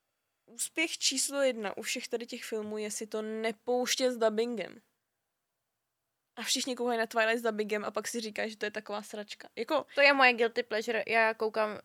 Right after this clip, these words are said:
Speaker 2: na většinu, i když jsme, žijeme v té době, ve které žijeme,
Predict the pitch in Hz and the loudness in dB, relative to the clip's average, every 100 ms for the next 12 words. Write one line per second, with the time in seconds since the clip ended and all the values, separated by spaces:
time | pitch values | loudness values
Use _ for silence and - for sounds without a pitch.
0 | _ 226 226 208 214 - 214 202 - 226 | _ -8 -6 -4 -4 -4 -6 0 4 8
1 | 233 202 220 233 269 - 254 302 277 269 | 6 4 -4 -4 0 4 6 6 6 2
2 | 247 240 240 240 - 226 240 1077 - 1077 | -2 2 4 2 0 4 10 12 12 12
3 | 1077 | 12